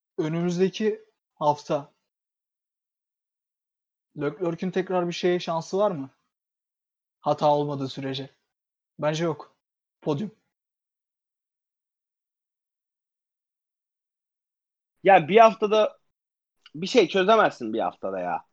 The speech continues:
Speaker 1: Bir
Speaker 2: Çok
Speaker 1: de
Speaker 2: fazla
Speaker 1: şeyler
Speaker 2: sıkıntılıydı Ferrari bu se-, bu yarış.
Speaker 1: Bence Albon bile zorlayacak yani Leclerc'ü. Yani Ferrari'yi.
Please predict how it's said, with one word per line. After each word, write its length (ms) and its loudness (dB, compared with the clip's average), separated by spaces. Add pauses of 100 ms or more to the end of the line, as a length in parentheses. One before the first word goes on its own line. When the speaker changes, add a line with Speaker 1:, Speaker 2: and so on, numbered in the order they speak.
(420)
Speaker 1:
Bir 40 -12
Speaker 2:
Çok 120 4
Speaker 1:
de 40 2
Speaker 2:
fazla 180 10
Speaker 1:
şeyler 180 6
Speaker 2:
sıkıntılıydı 460 -4
Ferrari 380 0
bu 40 -16
se-, 280 -12
bu 120 -8
yarış. 360 -4 (3250)
Speaker 1:
Bence 380 0
Albon 720 4
bile 180 2
zorlayacak 520 2
yani 220 -4
Leclerc'ü. 420 -6 (960)
Yani 200 -4
Ferrari'yi. 520 -2